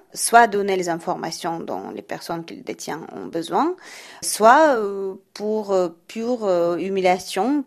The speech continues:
qui est, euh, un component très important de la torture. C'est exactement ce qui s'est passé cette fois-ci, sauf que le groupe concerné n'était pas le même qu'habituellement. C'est pas les dissidents comme avant,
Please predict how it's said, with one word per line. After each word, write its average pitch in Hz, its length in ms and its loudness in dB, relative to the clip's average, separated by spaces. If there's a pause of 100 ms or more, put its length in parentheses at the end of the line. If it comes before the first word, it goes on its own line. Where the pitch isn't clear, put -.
qui 185 220 -4
est, 226 160 0
euh, 165 220 0
un 160 140 -4
component 175 540 -4
très 170 240 -4
important 160 340 -8
de 175 80 -6
la 147 100 -2
torture. - 480 -10 (200)
C'est - 160 0
exactement 277 440 4
ce 254 120 -6
qui 185 120 -4
s'est 180 120 -6
passé 175 320 -2
cette 170 220 -10
fois-ci, 294 540 0 (400)
sauf - 460 0
que 302 400 2
le 175 140 -2
groupe 330 400 2 (100)
concerné 170 640 -4 (140)
n'était 190 220 -2
pas 208 140 4
le 185 120 0
même 180 220 -4
qu'habituellement. - 800 -8
C'est 180 140 -6
pas 190 160 6
les 170 120 0
dissidents 175 520 -4 (100)
comme - 180 -12
avant, 185 460 -2